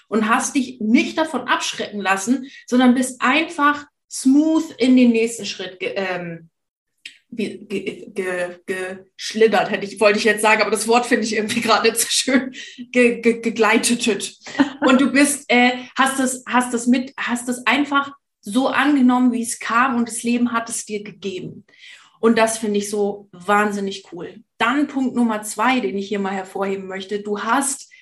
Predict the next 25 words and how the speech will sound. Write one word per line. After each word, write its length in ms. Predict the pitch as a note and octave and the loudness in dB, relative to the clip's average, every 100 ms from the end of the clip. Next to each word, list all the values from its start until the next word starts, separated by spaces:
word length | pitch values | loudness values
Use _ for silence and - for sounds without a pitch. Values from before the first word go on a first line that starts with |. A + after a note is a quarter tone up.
| _ - | _ -2
dann 260 | A3 B3+ | 2 2
gesagt, 440 | B3+ A3 G#3+ A3 - | 0 2 2 2 -4
„Ich 280 | G3+ - - | -4 -4 -2
kündige 460 | A#3 B3 C#4+ B3 | 0 2 2 0
jetzt 420 | C4+ G3+ F#3 - G3 | 0 0 -2 -6 -8
meinen 300 | F#3+ F#3+ F#3+ | -8 -8 -10
Job. 360 | E3 B2+ B2+ _ _ G#3+ - _ _ _ _ _ | -8 -10 -12 _ _ -18 -18 _ _ _ _ _
Ich 180 | A3 G#3 | -4 0
setze 320 | A#3 - - | 2 2 0
es 80 | C#4+ | -4
auf 320 | - A#3 A#3 | -2 -2 0
eine 260 | G3+ G3 G3 | -2 -2 -4
Karte, 680 | - G3 G3 G#3+ B3+ C#4+ - _ _ _ _ _ _ _ _ | -6 -6 -2 0 0 -2 -12 _ _ _ _ _ _ _ _
scheiß 380 | - A3+ B3 - | 0 4 4 4
die 160 | B3 | 2
Wand 260 | - A3 G#3 | 2 0 0
an, 220 | G#3+ G#3+ | 0 0
auf 180 | G3+ G#3+ | 0 -2
gut 200 | G#3 A3 | -6 -2
Deutsch 260 | - - | -2 -2
gesagt. 480 | - G3 G3 C#4 - - _ _ | -4 0 2 2 0 -12 _ _
Ich 160 | - G3+ | -4 0
mach 260 | A#3 B3+ - | 2 2 -2
das 300 | F3 E3+ D3+ | -10 -8 -6
jetzt 600 | E3+ D4+ - - - | -4 -4 -6 -8 -10